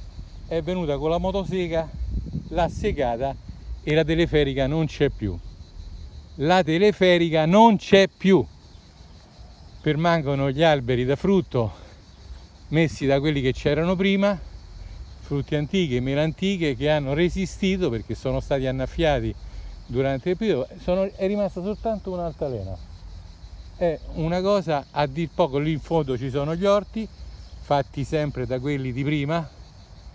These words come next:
che funzionano, vedo il verde, vedo da qui pomodori, zucchine,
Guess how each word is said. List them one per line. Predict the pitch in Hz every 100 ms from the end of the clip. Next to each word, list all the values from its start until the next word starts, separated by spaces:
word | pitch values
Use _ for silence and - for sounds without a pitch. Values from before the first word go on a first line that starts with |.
| - -
che | - 131
funzionano, | - 202 - 151 151 165 165 127
vedo | 120 123
il | 147
verde, | 127 135 139 120 110 - - - - - - -
vedo | 131 127 127 127
da | 131
qui | - 156
pomodori, | - 139 143 143 156 147 113 104 104
zucchine, | 110 147 - 143 160 131 107